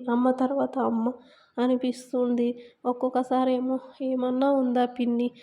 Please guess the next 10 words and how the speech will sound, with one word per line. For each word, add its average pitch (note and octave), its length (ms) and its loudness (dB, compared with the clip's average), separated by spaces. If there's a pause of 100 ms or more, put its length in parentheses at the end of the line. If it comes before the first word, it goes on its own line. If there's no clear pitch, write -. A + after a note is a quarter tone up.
(240)
అని B3+ 260 2
నా B3+ 180 0
మనసులో A#3 440 -2
చెడు B3 380 0 (120)
ఆలోచనలు A#3 640 0 (600)
వచ్చేసే-, C4+ 800 -2
వచ్చేవి. C4 540 0 (680)
అలా C4 240 -2 (500)
ఒక్కరోజు C4+ 640 0 (840)
నాకు C4+ 320 -2